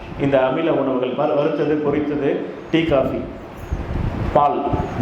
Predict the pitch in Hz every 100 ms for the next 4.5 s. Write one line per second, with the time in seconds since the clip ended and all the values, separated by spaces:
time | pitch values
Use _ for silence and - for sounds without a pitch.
0 | - - - - - - - - - -
1 | - - - - 156 175 190 175 131 127
2 | 135 147 - - - - - - - 180
3 | 180 151 143 143 135 143 180 151 - 135
4 | 143 127 120 110 107